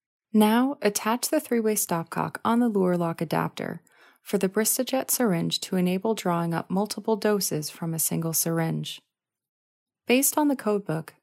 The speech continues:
a dose of zero point zero one milligrams per kilogram is needed, which would be zero point three milligrams or three milliliters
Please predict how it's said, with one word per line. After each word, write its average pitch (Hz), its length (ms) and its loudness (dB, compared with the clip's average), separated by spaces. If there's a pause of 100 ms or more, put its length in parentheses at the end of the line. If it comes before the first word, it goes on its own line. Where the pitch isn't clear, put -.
a 202 80 0
dose 214 340 0
of 190 220 -2
zero 233 340 -2
point 220 340 -6
zero 185 320 0
one 165 380 -2
milligrams 202 540 -2
per - 160 -8
kilogram 185 680 -2
is - 180 -4
needed, 202 440 -2 (580)
which 196 220 -2
would 185 140 -2
be 180 120 0
zero 208 380 0
point 220 360 -6
three 226 280 -2
milligrams 160 720 -4 (160)
or 190 160 4
three 226 320 2
milliliters 160 920 0